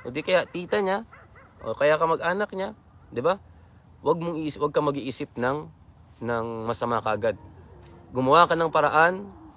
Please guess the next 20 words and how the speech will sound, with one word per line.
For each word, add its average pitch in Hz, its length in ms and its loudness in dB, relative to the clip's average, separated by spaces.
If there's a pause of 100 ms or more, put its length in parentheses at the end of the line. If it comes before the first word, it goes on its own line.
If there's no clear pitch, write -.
(440)
upang 160 640 0 (160)
magbigay 147 320 0
ka 170 80 6
ng 165 80 0
mga 160 240 6
dahilan 151 240 4
kung 131 160 -2
bakit 131 240 2
niya 127 160 0
nagawa 120 240 4
yung 113 80 0
bagay 110 240 2
na 110 160 -2
yun, 98 60 -6 (100)
upang 127 240 -4
hindi 123 160 -4
ka 127 80 -2
makagawa 117 400 0
ng 123 80 -8
masama. 104 400 -8